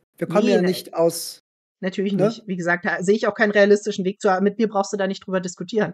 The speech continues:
Speaker 2: Also, <laughs> wie gesagt, lad dir
Speaker 1: Eben.
Speaker 2: da, lad dir da
Speaker 1: Oh.
Speaker 2: wirklich mal 'n,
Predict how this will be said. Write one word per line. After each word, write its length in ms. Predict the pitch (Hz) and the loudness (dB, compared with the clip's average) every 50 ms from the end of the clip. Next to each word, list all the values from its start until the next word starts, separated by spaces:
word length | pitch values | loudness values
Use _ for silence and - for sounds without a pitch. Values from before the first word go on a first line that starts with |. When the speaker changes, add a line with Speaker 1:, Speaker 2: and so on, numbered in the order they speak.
| _ - | _ -12
Speaker 2:
Also, 240 | - 165 160 165 165 160 - _ | -12 -10 -8 -8 -8 -8 -12 _
<laughs> 120 | _ - | _ -18
wie 320 | - 226 - 359 - - 247 | -16 -14 -14 -14 -6 -2 -2
gesagt, 320 | 233 165 - 254 214 285 | 0 2 2 2 2 4
lad 220 | 240 208 202 190 151 | 4 4 4 4 4
dir 80 | 247 | 2
Speaker 1:
Eben. 20 | 220 | 2
Speaker 2:
da, 200 | 226 220 220 208 - - - 247 - | 2 0 0 -2 -8 -14 -16 -6 4
lad 180 | 220 220 - | 4 6 6
dir 60 | - | 8
da 80 | 294 247 | 6 6
Speaker 1:
Oh. 40 | 226 | 6
Speaker 2:
wirklich 300 | 247 262 - - - - | 4 2 0 -6 -6 -2
mal 260 | 247 240 240 240 240 | 0 2 2 2 0
'n, 300 | 233 240 220 220 226 226 | 0 -2 -2 -2 -2 -4